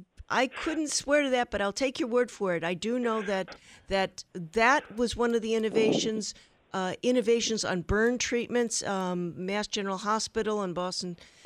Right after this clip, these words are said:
City Hospital did, um, uh, f-, l-, practice and learn new techniques for treating burn and lung victims.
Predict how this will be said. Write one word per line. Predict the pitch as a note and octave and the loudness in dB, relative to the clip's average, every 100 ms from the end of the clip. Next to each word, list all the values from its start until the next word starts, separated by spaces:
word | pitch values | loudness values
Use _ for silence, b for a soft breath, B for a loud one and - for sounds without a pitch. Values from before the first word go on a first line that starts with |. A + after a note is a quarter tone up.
| - | -2
City | - A#3 A#3+ | 0 2 2
Hospital | A3 G#3+ - G#3 G#3 | 2 0 0 0 0
did, | F#3+ F#3+ F#3 E3 - - | 0 -2 -2 -4 -14 -10
um, | F3+ E3 D#3+ E3 - - _ _ - - | -6 -6 -4 -4 -6 -12 _ _ -20 -10
uh, | C3+ F#2+ D2+ - | -6 -6 -8 -8
f-, | - - - _ | -10 -12 -20 _
l-, | D3+ G3 F#3 - _ | -10 -10 -10 -14 _
practice | - C4+ B3+ - A#3 - | 2 4 4 0 -2 -2
and | - F#3+ | -2 -2
learn | G#3 A3+ G3+ | 2 2 2
new | A3 A3+ | 2 0
techniques | - A3 G#3+ G#3+ - | -2 -2 -2 -2 -2
for | G3+ | -4
treating | F#3 G3+ F3 D#3+ | -6 -6 -6 -4
burn | - G#3+ A#3 A#3 A#3 b b - | 0 4 4 2 -2 b b -10
and | D#3+ | -6
lung | D#3+ G#3 A#3 | 0 2 2
victims. | G#3+ A3+ - A3 G#3 F#3+ | 2 0 0 -4 -2 -4